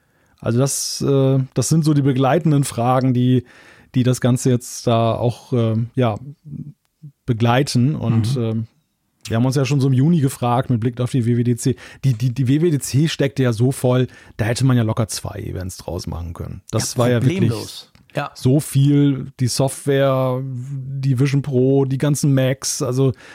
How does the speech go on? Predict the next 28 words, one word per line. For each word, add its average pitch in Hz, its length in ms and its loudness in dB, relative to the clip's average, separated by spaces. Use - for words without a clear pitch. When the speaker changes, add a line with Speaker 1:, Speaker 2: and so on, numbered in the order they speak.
Speaker 1:
es - 80 -16
war 135 100 2
ja 135 120 2
krass, 135 480 0
was 123 180 0
da 123 120 2
alles 123 420 -2
da 113 420 0
präsentiert 120 600 0
wurde 110 240 0
und 113 100 0
Speaker 2:
Ja. 123 80 2
Speaker 1:
mit - 100 -6
welchem 117 260 0
Pace 131 380 2
das 104 180 -4
auch - 140 -8
gezeigt 104 480 -6
wurde. 98 260 -4
Ja, 123 200 -2
mal 113 80 2
schauen, 247 260 4
wie 127 60 4
das 147 120 2
jetzt 165 140 2
im 165 60 2
September 160 460 2
wird. - 240 -8